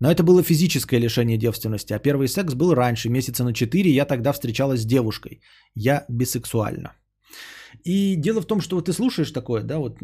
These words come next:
порноактриса, вот она там, э, начала что-то сниматься, м, вот, э,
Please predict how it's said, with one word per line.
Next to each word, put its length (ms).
порноактриса, 760
вот 220
она 200
там, 140
э, 460
начала 360
что-то 220
сниматься, 720
м, 320
вот, 320
э, 100